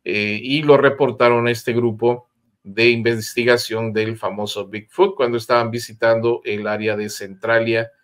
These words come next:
en el norte de Centralia, en el estado de Washington. Eh, y bueno, todo está bien con el reporte, un reporte, pues, muy normal de, de alguna persona que miró el famoso Bigfoot, etcétera.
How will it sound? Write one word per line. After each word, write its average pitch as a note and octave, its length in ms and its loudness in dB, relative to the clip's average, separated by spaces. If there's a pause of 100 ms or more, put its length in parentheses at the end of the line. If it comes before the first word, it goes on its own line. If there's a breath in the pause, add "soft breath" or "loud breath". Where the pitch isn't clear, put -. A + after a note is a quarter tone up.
(380)
en F#2+ 220 -4
el A2 120 -4
norte C#3 260 2
de A#2 40 0
Centralia, A#2+ 720 2
en B2 240 -2
el A2+ 120 -2
estado A2 460 -4
de G#2 240 -6 (120)
Washington. - 680 -10 (920 soft breath)
Eh, B2 320 4
y C3+ 100 0
bueno, G3 260 8
todo F3 180 10
está E3+ 260 8
bien G3 280 8
con D3+ 160 6
el C#3 80 6
reporte, F#3 580 6
un F#3 140 2
reporte, C#3+ 460 4
pues, A#2+ 180 -2
muy C#3+ 180 2
normal D3+ 580 6
de, A#2+ 220 2
de A2 100 2
alguna A#2+ 480 2
persona B2+ 480 0
que A2+ 120 -8
miró A#2 400 4
el A2+ 100 0
famoso A2 420 -4
Bigfoot, B2 480 0
etcétera. C#3 680 0